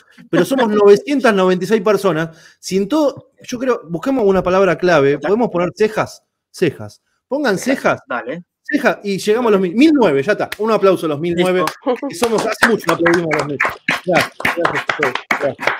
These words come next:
Speaker 1: Bien. Romy, Romy aplaudió tarde, pero va, va bien. Gracias. Ahora sí, perdón, gracias a todos.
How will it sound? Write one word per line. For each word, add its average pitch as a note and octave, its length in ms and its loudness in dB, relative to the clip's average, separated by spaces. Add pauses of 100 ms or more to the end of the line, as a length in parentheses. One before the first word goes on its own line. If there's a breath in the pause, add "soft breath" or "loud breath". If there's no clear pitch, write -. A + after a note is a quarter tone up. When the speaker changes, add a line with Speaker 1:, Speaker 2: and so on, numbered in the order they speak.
(320)
Speaker 1:
Bien. C3+ 140 -2 (600)
Romy, E3+ 260 0 (100)
Romy F3+ 240 4
aplaudió E3+ 280 4
tarde, G3 240 6
pero D#3+ 160 0
va, D3 120 4
va C#3+ 260 -2
bien. C3 280 -4
Gracias. C#3 500 -4
Ahora F3 200 0
sí, C3 160 -10
perdón, D3+ 420 -4
gracias C#3 240 -8
a A2+ 80 -10
todos. A#2 280 -14